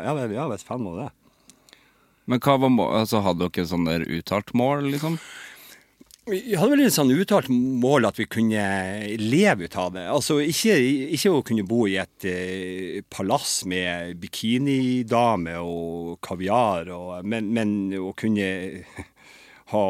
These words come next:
Speaker 1: råd til å leie en hybel og, eh, spise middagen to-tre ganger i uka, ikke sant? Altså,
Speaker 2: Mm.
Speaker 1: altså,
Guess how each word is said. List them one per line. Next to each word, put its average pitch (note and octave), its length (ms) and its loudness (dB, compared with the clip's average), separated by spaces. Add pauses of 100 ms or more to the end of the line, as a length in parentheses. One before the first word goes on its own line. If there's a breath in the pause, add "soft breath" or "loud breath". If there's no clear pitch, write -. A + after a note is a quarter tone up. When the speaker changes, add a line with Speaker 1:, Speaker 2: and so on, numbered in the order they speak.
(120)
Speaker 1:
råd G2 480 0
til F2 220 -6
å F2 80 -4 (280)
leie F#2+ 440 -2
en F2+ 180 -8
hybel E2+ 560 -2
og, E2 240 -10
eh, E2 540 -16 (600)
spise - 840 -6
middagen G2 480 -4
to-tre F2+ 320 -12
ganger E2 220 -10
i E2 80 -8
uka, - 180 -12
ikke - 160 -14
sant? F#2+ 140 -10
Altså, A2 240 -4
Speaker 2:
Mm. C3 180 6
Speaker 1:
altså, G#2+ 240 0